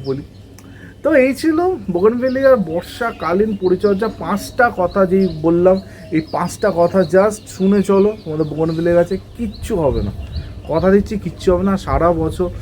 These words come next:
অনির্বাণের কথা শুনে চললে তো আরও কোনো কিচ্ছু হবে না, just নাকে তেল দিয়ে ঘুমাও,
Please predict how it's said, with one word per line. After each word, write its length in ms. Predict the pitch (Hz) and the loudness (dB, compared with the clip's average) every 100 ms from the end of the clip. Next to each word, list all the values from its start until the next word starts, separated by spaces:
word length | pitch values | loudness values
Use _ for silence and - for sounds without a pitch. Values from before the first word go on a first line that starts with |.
| - - | -14 -10
অনির্বাণের 460 | 135 151 165 180 185 | -6 -2 0 0 0
কথা 260 | 160 160 | -2 -4
শুনে 220 | 185 185 185 | -4 -2 -2
চললে 220 | 190 202 | 0 0
তো 60 | 202 | 0
আরও 340 | 156 165 208 | 2 4 4
কোনো 220 | 202 208 190 | 4 2 0
কিচ্ছু 360 | 196 - 202 | -2 -2 0
হবে 120 | 196 | 0
না, 60 | 214 | -2
just 420 | 180 180 185 - | -2 0 0 0
নাকে 260 | 151 143 175 | -4 -4 -2
তেল 280 | 170 160 165 | 0 0 0
দিয়ে 120 | 170 | -2
ঘুমাও, 360 | 147 147 165 | -2 -6 -6